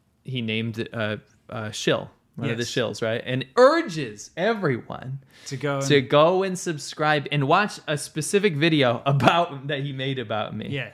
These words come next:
Speaker 1: right? A-, along the same lines of
Speaker 2: And
Speaker 1: what
Speaker 2: don't
Speaker 1: I was
Speaker 2: forget
Speaker 1: talking about.
Speaker 2: that, that person, that, that obsessed, crazy,
Speaker 1: Psychopath,
Speaker 2: cyber-stalking
Speaker 1: yeah.
Speaker 2: sy-, sycophant, he retweeted this guy's, these tweets.
Speaker 1: Yes, he, and then he ret-, retweet-, tweeted these ones.
Speaker 2: Yes.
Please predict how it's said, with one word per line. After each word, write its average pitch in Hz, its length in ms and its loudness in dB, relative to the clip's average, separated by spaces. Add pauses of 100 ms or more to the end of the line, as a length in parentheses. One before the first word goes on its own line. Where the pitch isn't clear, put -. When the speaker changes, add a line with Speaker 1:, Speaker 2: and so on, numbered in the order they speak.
Speaker 1:
right? 113 280 0 (680)
A-, 156 80 8
along 165 320 6
the 131 40 -4
same 135 240 -4
lines 117 280 -6
of 107 80 -8
Speaker 2:
And - 60 -2
Speaker 1:
what - 40 0
Speaker 2:
don't 214 100 6
Speaker 1:
I 214 40 2
was 220 80 0
Speaker 2:
forget 202 220 2
Speaker 1:
talking 185 120 4
about. 185 160 -6
Speaker 2:
that, 185 240 -4
that - 140 -20
person, 180 360 -4
that, 143 280 -10
that 135 220 -10
obsessed, - 640 -8
crazy, 160 420 -4
Speaker 1:
Psychopath, 135 460 2
Speaker 2:
cyber-stalking 156 460 0
Speaker 1:
yeah. 147 60 -2
Speaker 2:
sy-, 180 420 -6
sycophant, 156 640 -8 (580)
he 190 220 0
retweeted 196 540 0
this 156 220 -4
guy's, 147 640 -4
these 143 200 -6
tweets. - 400 -10
Speaker 1:
Yes, 147 220 6
he, 196 180 -4
and 165 140 2
then 151 180 2
he 165 200 0
ret-, 135 160 4
retweet-, 123 600 -4
tweeted 117 300 -4
these 117 240 -4
ones. 107 340 -8
Speaker 2:
Yes. 131 240 -8